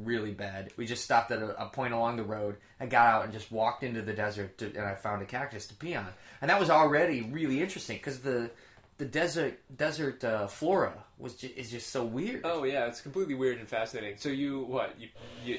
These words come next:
Speaker 2: you found a nice big tall, uh,
Speaker 1: No, not like a Subaru or, uh, like a fancy
Speaker 2: saguaro,
Speaker 1: cactus.
Speaker 2: not, not, not a big hundred fifty-year-old
Speaker 1: No,
Speaker 2: saguaro to pee
Speaker 1: no,
Speaker 2: on?
Speaker 1: not a fancy cactus. This was a tiny little cactus. In fact, I had to look for a while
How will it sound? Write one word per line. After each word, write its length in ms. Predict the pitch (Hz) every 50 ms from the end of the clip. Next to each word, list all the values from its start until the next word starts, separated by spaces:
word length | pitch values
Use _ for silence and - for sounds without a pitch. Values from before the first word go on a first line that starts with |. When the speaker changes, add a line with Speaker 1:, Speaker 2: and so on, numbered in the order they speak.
| -
Speaker 2:
you 60 | 127 127
found 240 | - 147 143 135
a 60 | 135 131
nice 220 | 135 135 131 - - - - - - - - 117
big 160 | - 143 131 -
tall, 480 | - 139 131 131 131 131 127 127 123
uh, 320 | 120 117 117 117 113 113 113 - - - - - - -
Speaker 1:
No, 160 | 156 170 175
not 180 | 190 220 226 208
like 140 | 202 185 131
a 20 | 135
Subaru 540 | - - 202 165 139 127 113 104 101 101 104 107
or, 200 | 110 110 110 110
uh, 120 | 117 117
like 120 | 113 113 110
a 20 | -
fancy 380 | - - 160 147 135 - -
Speaker 2:
saguaro, 640 | 110 120 113 104 123 123 127 127 123 127 127 131 131
Speaker 1:
cactus. 80 | 131 131
Speaker 2:
not, 220 | 127 110 - 131
not, 220 | 131 135 127 - 143
not 140 | 143 143 143
a 60 | 131
big 180 | 151 147 139
hundred 280 | 135 151 147 151 143 131
fifty-year-old 580 | - 156 147 - 147 139 143 143 143 143 139 -
Speaker 1:
No, 120 | 143 151
Speaker 2:
saguaro 320 | 147 143 139 151 151 151 -
to 60 | -
pee 80 | 160 151
Speaker 1:
no, 120 | 151 151
Speaker 2:
on? 100 | 156 160
Speaker 1:
not 140 | 156 160 165
a 40 | 156
fancy 280 | - 170 156 127 - 110
cactus. 380 | - 117 98 92 - 107 107
This 120 | 147 180 180
was 100 | 190 151
a 60 | 131
tiny 240 | - 160 156 151 135
little 160 | 123 110 98
cactus. 200 | - 113 104 135
In 80 | 160 -
fact, 180 | 220 208 202
I 40 | 220
had 60 | 220
to 80 | 196 185
look 160 | 185 220 220 -
for 100 | 185 143
a 40 | 127
while 380 | 139 208 190 135 101 - -